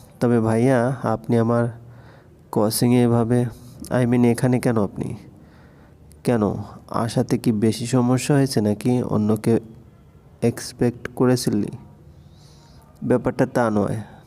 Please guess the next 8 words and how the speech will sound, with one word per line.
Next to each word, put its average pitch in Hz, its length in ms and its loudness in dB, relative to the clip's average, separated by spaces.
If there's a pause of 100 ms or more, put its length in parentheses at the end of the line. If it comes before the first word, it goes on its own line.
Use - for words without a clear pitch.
তবে 117 220 0
আপনাকে 113 420 0
স্বপ্নেও 120 680 0 (760)
এক্সপেক্ট - 560 -4
করিনি। 107 460 2 (640)
ভেবেছিলাম 117 580 2
নীল 110 280 2
স্যার।" 107 280 -2